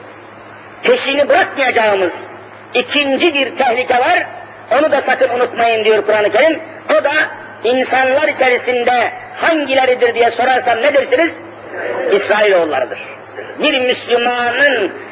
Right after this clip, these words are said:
her meselede, her eylemde, her cinayette, her kargaşada, her karmaşada, her ihtilalde,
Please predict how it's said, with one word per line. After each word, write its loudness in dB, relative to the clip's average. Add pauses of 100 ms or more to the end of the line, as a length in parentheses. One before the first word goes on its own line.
(100)
her 0
meselede, 0 (500)
her 0
eylemde, 2 (300)
her -2
cinayette, 0 (200)
her -2
kargaşada, 0 (240)
her 0
karmaşada, 0 (260)
her 2
ihtilalde, -2